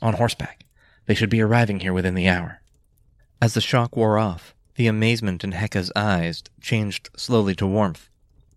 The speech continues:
"Well, it's about damn time, isn't it? I thought they were gonna leave us out here to rot." A moment of silence passed before Eris spoke. "Permission to speak freely, Centurion." Heka waved a hand at him impatiently.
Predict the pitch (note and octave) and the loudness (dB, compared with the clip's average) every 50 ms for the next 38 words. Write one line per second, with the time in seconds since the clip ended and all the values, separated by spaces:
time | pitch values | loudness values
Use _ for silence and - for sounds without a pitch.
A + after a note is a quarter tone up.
0 | _ _ _ _ _ - A#2+ B2 - D3+ D#3+ G#2+ F2 E2+ - - _ - C3 - | _ _ _ _ _ -4 -2 2 4 6 6 4 4 0 -6 -8 _ -4 -2 0
1 | A2+ F2+ G2 G#2+ B2 C3 C3+ - A#2 A2+ - - A#2 A2 A2+ A#2 B2 B2 - A#2+ | 0 -2 0 0 0 2 2 0 -2 -4 2 4 4 4 4 2 -2 -2 -2 -2
2 | F#2+ E2+ E2 E2+ F#2 F2+ F2 E2+ E2+ E2+ - - _ _ _ _ _ _ _ - | -2 -2 -2 -2 -2 -4 -4 -4 -4 -6 -8 -10 _ _ _ _ _ _ _ -2
3 | D#3+ F3+ E3 C#3 D3 C3 C#3+ C3+ D3+ D3 C#3+ C3+ D3 D3+ C#3 C#3 - D#3+ C#3+ C3+ | 0 0 4 4 4 2 4 4 4 4 4 4 4 4 4 4 4 2 2 4
4 | C3 D3+ D3+ D3 C3+ B2 D3 F3 E3 B2 - - - _ _ _ _ _ _ _ | 2 2 2 2 0 2 2 2 2 2 0 -6 -14 _ _ _ _ _ _ _
5 | _ _ _ _ _ _ _ _ _ _ _ _ - - G#2 A2 A2+ B2 B2 A#2+ | _ _ _ _ _ _ _ _ _ _ _ _ -14 -4 -2 0 2 2 0 0
6 | - - A2+ G2+ - - - A#2 A2 G2 F2 E2+ D#2+ - - - - A2 G2+ - | -2 -4 -6 -6 -4 -2 0 0 0 0 -2 -4 -6 -8 -10 -8 -6 -6 -6 -6
7 | - - - E2 - - F#2 - - - G2+ F#2+ F#2 - - - - - F#2+ E2+ | -8 -10 -10 -8 -4 -2 -2 -2 0 0 0 0 0 -2 -4 -6 -2 0 0 0
8 | - - - _ _ _ _ _ _ _ _ _ _ _ _ _ _ _ _ _ | 0 -4 -14 _ _ _ _ _ _ _ _ _ _ _ _ _ _ _ _ _
9 | _ - C#3 C#3 C#3+ C3+ - D3 C3+ B2 - - - A#2+ A2 - - - - A#2+ | _ 0 4 4 4 4 4 4 2 2 0 0 0 0 0 0 -2 -2 -2 0
10 | G#2+ F#2 F2 - - - - F#2+ F2+ - - E2+ E2+ E2+ E2+ E2 E2 - _ _ | 2 2 0 0 -2 -4 -6 -6 -6 -4 -4 -4 -4 -6 -8 -10 -12 -14 _ _
11 | _ _ _ _ _ _ _ _ _ _ _ _ _ _ _ - - G#2+ - G#2+ | _ _ _ _ _ _ _ _ _ _ _ _ _ _ _ -2 -2 -2 0 0
12 | G2 F2 G#2 G2+ G2 F2+ F#2 F2 F#2+ F#2 F2+ F2 E2 E2+ F2+ F2 F2 F2 F2+ G#2 | -2 2 2 2 2 2 0 -2 -2 -4 -4 -4 -6 -6 -4 -4 -4 -4 -4 -4
13 | F2+ - - - F2+ F2+ E2 - | -4 -4 -6 -10 -10 -10 -10 -12